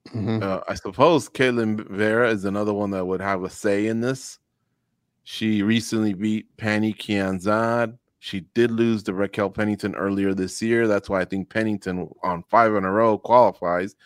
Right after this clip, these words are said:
Speaker 2: Pena was gonna fight until she pulled out, and that's why Irene Aldana stepped in, and that's why I think it'll go back to them. Mayra Bueno Silva was making some noise until this,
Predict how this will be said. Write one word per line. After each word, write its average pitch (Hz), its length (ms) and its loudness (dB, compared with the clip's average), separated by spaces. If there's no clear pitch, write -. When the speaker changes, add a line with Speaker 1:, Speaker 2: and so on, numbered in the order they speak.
Speaker 2:
Pena 131 300 2
was 104 160 4
gonna 107 180 2
fight 131 340 4
until 98 240 -6
she 101 160 -10
pulled 101 280 -4
out, 131 240 4
and 92 120 -4
that's 98 200 -4
why 98 160 -2
Irene 98 260 -2
Aldana 101 460 -2
stepped - 340 -10
in, 92 220 -6
and 92 120 -4
that's 98 200 -2
why 92 160 0
I 85 40 -6
think 98 260 -6
it'll 87 180 -2
go 92 180 -4
back 95 240 -2
to 90 100 -10
them. 101 340 0
Mayra 104 440 0
Bueno 107 280 -2
Silva 123 360 2
was 90 160 -4
making 98 320 -6
some 92 200 -8
noise 110 360 -2
until 90 260 -6
this, 139 340 -2